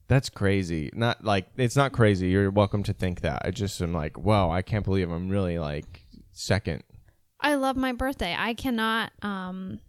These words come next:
Speaker 2: I cannot fathom a world where that is not the most important day <laughs>
Speaker 1: Of the year?
Speaker 2: of the year. You know, I mean,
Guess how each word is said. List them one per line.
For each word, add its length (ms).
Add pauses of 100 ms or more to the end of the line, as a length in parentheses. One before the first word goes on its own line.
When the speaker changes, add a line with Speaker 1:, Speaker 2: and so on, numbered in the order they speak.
(580)
Speaker 2:
I 80
cannot 300
fathom 400
a 80
world 600 (680)
where 120
that 180
is 120
not 160
the 80
most 200
important 460
day 320 (300)
<laughs> 340
Speaker 1:
Of 160
the 80
year? 340
Speaker 2:
of 140
the 160 (100)
year. 120 (1300)
You 160
know, 200 (140)
I 120
mean, 440